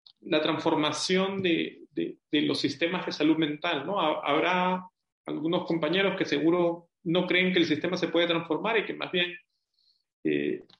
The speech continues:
eso es una tarea, eh, imposible. Habrán otros,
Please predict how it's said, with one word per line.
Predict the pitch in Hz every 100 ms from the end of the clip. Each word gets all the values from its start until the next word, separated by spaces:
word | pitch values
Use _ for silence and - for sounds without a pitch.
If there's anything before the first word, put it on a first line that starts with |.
| _ _ -
eso | 165 170
es | 165
una | 170 170
tarea, | 156 147 160 165 160 151 147 -
eh, | 147 - -
imposible. | 135 151 233 247 240 277 277 - _ -
Habrán | 160 165 190
otros, | 190 196 208 - - -